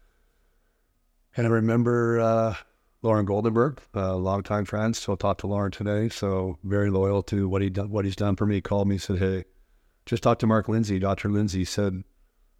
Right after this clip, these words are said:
"He thinks you should, uh, go see Doctor Michael A out, out in Colorado Springs." And, uh, I said, "Oh, Goldie," I said, "I've done,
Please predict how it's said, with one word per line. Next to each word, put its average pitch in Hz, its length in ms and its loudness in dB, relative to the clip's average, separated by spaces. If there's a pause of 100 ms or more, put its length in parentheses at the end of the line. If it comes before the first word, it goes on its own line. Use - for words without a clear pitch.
(140)
"He 110 80 -8
thinks 113 300 0
you 117 80 2
should, 104 440 0
uh, 101 260 0
go 104 180 2
see 104 180 0
Doctor 98 300 0
Michael 98 360 -2
A 98 220 0
out, 98 240 -2
out 101 140 0
in 98 100 -2
Colorado 95 460 -2
Springs." 92 460 -6 (680)
And, 98 480 0
uh, 95 280 2 (300)
I 104 80 2
said, 101 200 -2
"Oh, 101 160 4
Goldie," 90 380 0
I 90 40 0
said, 104 180 0
"I've 98 120 0
done, 95 260 0